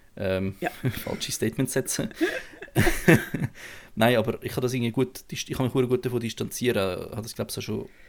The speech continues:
Speaker 1: relativ früh gelernt. Und, äh,
Speaker 2: Mhm.
Speaker 1: ich glaub, so etwas würde mich mehr beschäftigen, wenn ich würde, oder wenn ich du mitbekomme, was gerade aktuell läuft und wie das live ist.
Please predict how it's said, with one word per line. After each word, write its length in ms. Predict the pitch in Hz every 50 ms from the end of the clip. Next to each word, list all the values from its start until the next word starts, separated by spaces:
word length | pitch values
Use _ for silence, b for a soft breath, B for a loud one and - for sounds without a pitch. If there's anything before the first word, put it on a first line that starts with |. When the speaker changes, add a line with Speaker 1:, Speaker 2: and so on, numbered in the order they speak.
| b b -
Speaker 1:
relativ 420 | - - 110 - 117 110 - - -
früh 260 | - - 117 110 101
gelernt. 600 | 101 - 107 104 98 101 101 101 95 - - - -
Und, 320 | 95 98 98 98 98 -
äh, 300 | 95 95 92 92 98 107 -
Speaker 2:
Mhm. 380 | 196 185 180 175 175 170 175 185 - -
Speaker 1:
ich 120 | - -
glaub, 180 | - 110 101 -
so 120 | - 113
etwas 220 | 117 113 - 110 110
würde 120 | 101 110
mich 180 | 107 107 - -
mehr 160 | 113 113 113
beschäftigen, 500 | 120 110 - 110 104 - - 123 120 104
wenn 100 | 98 107
ich 160 | 107 107 -
würde, 220 | 110 110 - - - - - - - _ - - - -
oder 200 | 104 104 110 -
wenn 120 | - 101 98
ich 120 | 104 101 - -
du 100 | - 107
mitbekomme, 500 | 104 104 101 - - - 98 - 104 95
was 200 | 90 - - -
gerade 180 | - - - -
aktuell 540 | 196 - - - - 104 101 95 101 101 - - - _ _ _ _ -
läuft 420 | - - - - - - - - -
und 160 | - 123 -
wie 80 | -
das 240 | - - - - -
live 340 | - - - - - - -
ist. 300 | - 165 - - -